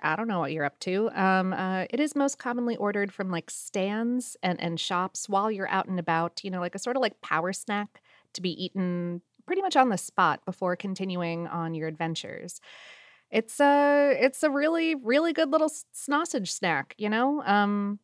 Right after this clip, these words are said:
it, it's like, <sighs> having not had it, uh, th-, th-, this is what came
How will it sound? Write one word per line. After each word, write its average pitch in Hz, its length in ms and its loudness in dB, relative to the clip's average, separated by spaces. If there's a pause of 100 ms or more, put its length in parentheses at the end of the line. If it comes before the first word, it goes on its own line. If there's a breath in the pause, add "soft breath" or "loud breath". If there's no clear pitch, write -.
it, 240 220 4
it's - 240 -2
like, 330 260 2 (460 loud breath)
<sighs> - 420 -20
having 302 360 0
not 240 180 6
had 185 240 4
it, 160 300 2
uh, 170 380 4 (880 soft breath)
th-, 226 160 8 (140)
th-, 233 140 4
this 262 240 4
is 269 140 -2
what 233 200 4
came 208 440 2